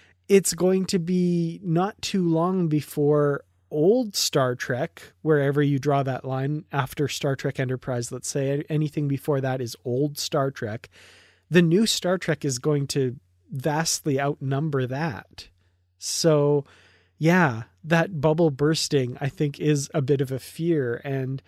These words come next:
part of me just says, like, "Let's just enjoy it while we can and enjoy it now." But yeah, part of me also does look to that future and go, like, "Is this sustainable?" Uh,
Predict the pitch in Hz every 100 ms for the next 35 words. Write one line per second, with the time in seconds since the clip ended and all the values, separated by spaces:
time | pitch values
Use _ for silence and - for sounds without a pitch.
0 | - - 208 247 208 185 175 156 170 -
1 | 175 165 156 170 147 135 - - _ -
2 | 190 - 269 285 247 254 254 254 240 247
3 | 269 - 240 202 160 151 156 156 202 208
4 | 214 185 180 143 139 175 180 196 226 202
5 | - 180 185 180 165 160 160 - 151 151
6 | 139 143 - 143 131 - 147 143 - 131
7 | 127 135 131 131 127 151 139 - 156 -
8 | 156 143 - 151 170 185 139 117 110 -
9 | _ _ _ _ _ - 135